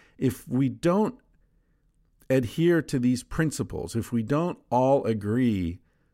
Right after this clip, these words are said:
on the core principles, then we have nothing. Then it's all just case by case.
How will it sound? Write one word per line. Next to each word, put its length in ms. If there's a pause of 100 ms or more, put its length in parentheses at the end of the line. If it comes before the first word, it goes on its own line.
(1000)
on 200
the 60
core 400
principles, 920 (2250)
then 520
we 140
have 140
nothing. 520 (1040)
Then 260
it's 200
all 360
just 380
case 280
by 180
case. 680